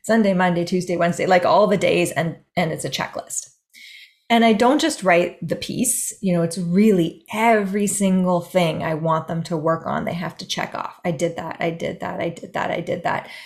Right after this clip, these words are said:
And it's really not from, I don't give them stickers or, you know, I'm not gonna berate them if they didn't do it.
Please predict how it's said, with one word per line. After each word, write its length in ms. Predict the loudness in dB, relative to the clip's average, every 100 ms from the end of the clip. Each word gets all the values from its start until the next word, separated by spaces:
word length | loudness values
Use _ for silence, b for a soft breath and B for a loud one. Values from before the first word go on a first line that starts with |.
| B B B B B B _ _
And 160 | 4 4
it's 180 | 2 2
really 240 | 4 4
not 340 | 4 4 4
from, 160 | 0 -2
I 120 | 2 4
don't 220 | 4 2
give 140 | 2
them 160 | 2 0
stickers 580 | 2 0 4 4 4 2
or, 500 | 4 4 4 2 2
you 100 | 0
know, 140 | 0
I'm 160 | 0 2
not 320 | 2 2 0 -4 B B B
gonna 180 | 0 0
berate 420 | 2 2 2 2
them 140 | 2 2
if 100 | 4
they 120 | 2
didn't 320 | 2 0 2 2
do 180 | 4
it. 100 | 4